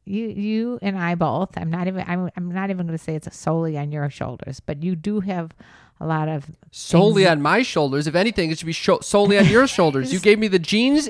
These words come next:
Speaker 2: and the nurturing to make me a fucking neurotic mess.
Speaker 1: Okay, but the point is that you, your brother is not an neurotic mess, and I gave him the same nurturing and genes, so I don't know why
Speaker 2: I
Speaker 1: you
Speaker 2: think
Speaker 1: say
Speaker 2: you got
Speaker 1: that.
Speaker 2: the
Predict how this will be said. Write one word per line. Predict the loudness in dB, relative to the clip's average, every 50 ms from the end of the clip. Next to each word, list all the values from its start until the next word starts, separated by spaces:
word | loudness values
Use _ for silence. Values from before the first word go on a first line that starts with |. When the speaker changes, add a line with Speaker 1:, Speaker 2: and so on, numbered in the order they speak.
| -2 2
Speaker 2:
and | 4 6 6 6 6 6
the | 4
nurturing | 6 8 8 6 6 6 4 4 4 4 2 0
to | 0 -2 0
make | 0 0 0 0 0
me | 0 0
a |
fucking | 0 2 0 0 0 0 -2
neurotic | 0 2 2 2 2 0 -2
mess. | -4 -4 -4 -4 -6 -10 -16 -18 -18 -18 -18 -18 -20 -20 -20 -14 _ -6
Speaker 1:
Okay, | -6 -4 -2 -2 -2 -4 -6 -8
but | -8 -6 -6
the | -6 -6
point | -6 -4 -4 -2 -2 -2 -4
is | -4 -4 -6 -6 -8
that | -6 -6 -4 -4 -4 -6 -8 -12 -20 -20 _ _ _ _ -12
you, | -10 -8 -6 -6
your | -4 -4 -4 -4 -4
brother | -2 -2 -2 -2 0 -2
is | -2 -4
not | -4 -6 -6 -6
an | -8 -8
neurotic | -6 -6 -8 -8 -10 -10 -10
mess, | -8 -8 -8 -8 -10 -12 -12
and | -10 -8
I | -6
gave | -6 -6 -4
him | -4
the | -6 -8
same | -6 -6 -6 -4 -4
nurturing | -4 -6 -6 -6 -6 -6 -4 -4
and | -4 -4
genes, | -6 -8 -8 -10 -10 -10
so | -8 -6 -6 -4 -4 -6 -8 -10
I | -10 -10 -8
don't | -8 -8 -6
know | -6 -4
why | -4 -2
Speaker 2:
I | 0
Speaker 1:
you | 0
Speaker 2:
think | -2 -2
Speaker 1:
say | -2 -2
Speaker 2:
you | 0
got | 0 0
Speaker 1:
that. | -2
Speaker 2:
the | -4